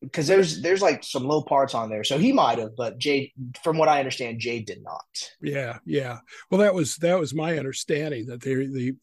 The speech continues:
Speaker 2: you know, and the, and the, what, like, J J Johnson, his whole, uh,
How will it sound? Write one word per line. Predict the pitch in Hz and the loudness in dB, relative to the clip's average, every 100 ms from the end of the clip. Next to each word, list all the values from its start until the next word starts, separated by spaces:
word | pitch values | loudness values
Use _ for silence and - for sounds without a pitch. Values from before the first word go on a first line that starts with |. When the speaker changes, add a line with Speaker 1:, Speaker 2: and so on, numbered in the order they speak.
| - | -2
Speaker 2:
you | 151 | -2
know, | 120 107 107 | -2 -6 -2
and | 170 135 | 0 0
the, | 131 120 | -4 -4
and | 185 131 | -4 -2
the, | 131 131 _ _ _ _ | -4 -8 _ _ _ _
what, | 175 139 - _ | 0 0 -2 _
like, | 170 131 | -4 -4
J | - 156 | 2 2
J | 135 123 | 2 -2
Johnson, | 120 160 175 160 - 107 _ - - - - _ | -2 0 0 0 -2 -6 _ -18 -18 -18 -20 _
his | - 147 | 0 0
whole, | 165 156 143 - - _ _ _ _ _ - | 6 6 6 2 -12 _ _ _ _ _ -16
uh, | 117 | -14